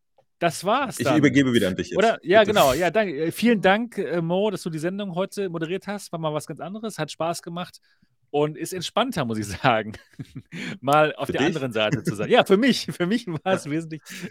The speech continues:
Speaker 1: entspannter.
Speaker 2: Wir,
Speaker 1: Hat
Speaker 2: wir
Speaker 1: Spaß
Speaker 2: können das
Speaker 1: gemacht.
Speaker 2: gerne mal machen. Ich, ich würde das auch gerne mit Vorbereitung machen. Das war jetzt halt
Speaker 1: Ja, das war
Speaker 2: natürlich ein
Speaker 1: einfach nur
Speaker 2: bisschen aus der
Speaker 1: spontan.
Speaker 2: Luft.
Speaker 1: Natürlich. Ich, ich
Speaker 2: Ja.
Speaker 1: wusste, ich wusste es vorher auch nicht, aber es hat sich einfach angeboten,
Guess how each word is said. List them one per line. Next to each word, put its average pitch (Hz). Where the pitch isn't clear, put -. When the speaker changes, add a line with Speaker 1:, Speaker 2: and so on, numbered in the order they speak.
Speaker 1:
entspannter. 107
Speaker 2:
Wir, 110
Speaker 1:
Hat 151
Speaker 2:
wir 123
Speaker 1:
Spaß 139
Speaker 2:
können 143
das 180
Speaker 1:
gemacht. 190
Speaker 2:
gerne 165
mal 156
machen. 156
Ich, 123
ich 113
würde 147
das 151
auch -
gerne 139
mit 127
Vorbereitung 104
machen. 95
Das -
war 110
jetzt 107
halt 110
Speaker 1:
Ja, 143
das 131
war 175
Speaker 2:
natürlich 185
ein -
Speaker 1:
einfach 185
nur 175
Speaker 2:
bisschen 170
aus 151
der 117
Speaker 1:
spontan. 92
Speaker 2:
Luft. 104
Speaker 1:
Natürlich. 120
Ich, -
ich 147
Speaker 2:
Ja. -
Speaker 1:
wusste, 196
ich 143
wusste 233
es -
vorher 165
auch 165
nicht, 143
aber 123
es -
hat 135
sich 135
einfach 123
angeboten, 117